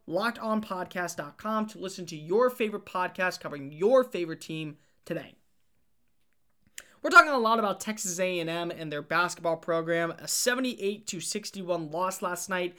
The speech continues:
certainly isn't the way you want to trend going into the final weeks of the season. But when you look ahead at this roster, they still have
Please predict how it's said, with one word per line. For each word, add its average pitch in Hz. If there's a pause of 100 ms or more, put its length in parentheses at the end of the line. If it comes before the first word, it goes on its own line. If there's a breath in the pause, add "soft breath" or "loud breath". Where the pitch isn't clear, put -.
(240 loud breath)
certainly 269
isn't 220
the 208
way 190
you 180
want 165
to -
trend 208 (160)
going 180
into 175
the 156
final 175
weeks 165
of 151
the 156
season. 214 (320 loud breath)
But 294
when 285
you 277
look 440
ahead 269
at 226
this 226
roster, 220 (200 loud breath)
they 208
still 320
have 254